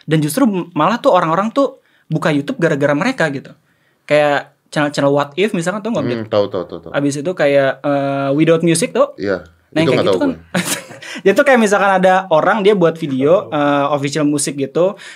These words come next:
Speaker 1: cuman musiknya dihapus, diganti sama musik realistis.
Speaker 2: Oh, oke, oke,
Speaker 1: Nah, yang kayak
Speaker 2: oke,
Speaker 1: gitu.
Speaker 2: oke,
Speaker 1: Nah, itu
Speaker 2: oke,
Speaker 1: kan
Speaker 2: kebayang.
Speaker 1: transformatif juga, ya nggak sih?
Speaker 2: Tapi kan, eh, videonya ngambil dari orang kan,
Speaker 1: Iya,
Speaker 2: intinya kan?
Speaker 1: pasti.
Speaker 2: Oke. Nah, itu bermasalah nggak mereka?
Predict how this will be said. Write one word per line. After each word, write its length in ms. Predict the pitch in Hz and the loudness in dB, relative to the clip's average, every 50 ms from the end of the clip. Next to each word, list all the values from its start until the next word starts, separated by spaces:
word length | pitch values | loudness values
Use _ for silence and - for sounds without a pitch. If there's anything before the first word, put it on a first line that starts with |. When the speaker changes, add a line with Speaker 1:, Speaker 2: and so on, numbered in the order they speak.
| - _ | -10 _
Speaker 1:
cuman 360 | - 151 165 202 226 240 220 - | -4 0 0 2 0 0 -2 -2
musiknya 440 | 180 180 180 175 - 233 240 202 190 | 0 0 0 0 2 2 4 4 4
dihapus, 400 | 190 190 208 175 - - - - | 4 4 2 0 0 -2 -10 -8
diganti 400 | - 151 165 147 165 160 160 208 | -4 -2 0 2 2 2 2 2
sama 240 | 208 208 185 175 165 | 2 2 2 2 2
musik 280 | 170 170 165 165 170 165 | 2 2 0 0 -2 -2
realistis. 480 | 170 165 156 160 160 160 - 170 156 | 0 0 0 0 -2 -4 -4 -2 2
Speaker 2:
Oh, 320 | - 170 185 202 208 196 165 | 4 4 6 6 6 4 4
oke, 160 | 151 156 160 156 151 131 120 | 4 4 4 6 6 6 4
oke, 140 | 120 - | 4 4
Speaker 1:
Nah, 100 | 151 143 | 4 4
yang 100 | 175 175 | 4 4
kayak 120 | 170 156 139 | 4 4 4
Speaker 2:
oke, 60 | 131 | 4
Speaker 1:
gitu. 140 | 117 107 143 | 4 4 4
Speaker 2:
oke, 100 | 135 117 | 4 2
Speaker 1:
Nah, 40 | - | 2
itu 60 | 208 | 2
Speaker 2:
oke, 60 | 269 | 2
Speaker 1:
kan 120 | 294 339 | 2 2
Speaker 2:
kebayang. 60 | 349 330 | 2 4
Speaker 1:
transformatif 440 | 302 285 - - 233 220 208 220 190 | 4 4 4 4 4 2 0 -2 -2
juga, 220 | 170 151 156 175 165 | -2 0 0 0 0
ya 100 | 175 214 | 0 0
nggak 140 | 226 180 110 | -2 -2 -2
sih? 80 | 104 | 0
Speaker 2:
Tapi 140 | 123 135 165 196 190 | 0 2 2 2 0
kan, 220 | - - 180 175 185 | 2 2 2 2 2
eh, 460 | - 117 131 131 123 123 123 120 120 120 | 2 2 4 6 6 6 6 4 4 2
videonya 400 | - 139 127 123 117 117 143 165 | 2 0 2 4 4 4 4 2
ngambil 240 | 143 117 117 120 113 104 | 2 2 2 2 2 4
dari 160 | 104 92 92 | 4 4 4
orang 200 | 98 117 120 104 | 4 4 4 2
kan, 100 | 92 87 | 0 0
Speaker 1:
Iya, 80 | 175 185 196 180 | 2 2 2 2
Speaker 2:
intinya 100 | 156 - | 2 0
kan? 60 | 180 175 | 0 0
Speaker 1:
pasti. 180 | 165 165 170 151 | 0 0 -2 -2
Speaker 2:
Oke. 240 | 143 98 - 104 82 - - | -4 -4 -4 -4 -4 -4 -2
Nah, 140 | 110 127 | 0 0
itu 140 | 135 139 214 | 0 2 2
bermasalah 400 | 190 156 127 123 127 - 180 180 | 2 2 2 0 0 -2 -2 -2
nggak 160 | 147 110 87 | -2 -4 -6
mereka? 180 | 87 85 87 | -6 -8 -10